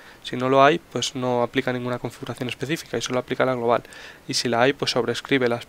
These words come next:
con la específica ciertos parámetros de la global. Una vez hecho esto, en este caso sí que había un archivo de configuración, se le ha enviado y ya aplicaría los dos, ya habría aplicado las dos cosas, el archivo de configuración global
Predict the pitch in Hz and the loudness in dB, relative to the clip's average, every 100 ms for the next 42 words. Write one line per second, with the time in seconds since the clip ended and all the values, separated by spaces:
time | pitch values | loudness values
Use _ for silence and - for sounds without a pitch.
0 | - - 131 120 113 110 113 - - 131 | -18 -6 -2 0 2 4 2 0 -6 -6
1 | 135 147 160 165 135 - - - 123 135 | -4 -2 0 -2 -4 -6 -8 -2 2 2
2 | 139 139 131 117 117 - 127 - - - | 2 0 0 -2 -2 -6 -10 -14 -20 -20
3 | - - - - 127 123 139 - 151 151 | -20 -20 -20 -4 -2 2 2 2 0 2
4 | 156 151 123 131 131 127 120 127 127 123 | 0 -2 -2 -2 -2 -2 -6 -4 0 0
5 | 123 123 135 127 127 135 131 131 180 - | 0 -2 -2 -2 -2 -2 -2 0 -2 -4
6 | - - - - - 120 120 120 135 147 | -20 -20 -14 -2 0 2 0 -2 0 0
7 | 202 214 - - - 202 123 123 - 123 | 0 -6 -14 -20 -8 -4 -2 -2 -4 -6
8 | 123 127 127 117 123 120 117 113 - 123 | -2 0 0 0 0 2 0 -2 0 2
9 | 123 123 120 135 139 131 120 127 - 127 | 2 -2 0 2 2 0 -2 -4 -4 -6
10 | - - 123 - 139 131 127 139 131 127 | -6 -6 -6 -4 -4 -4 -2 0 0 0
11 | 139 131 131 156 202 | -2 0 2 2 2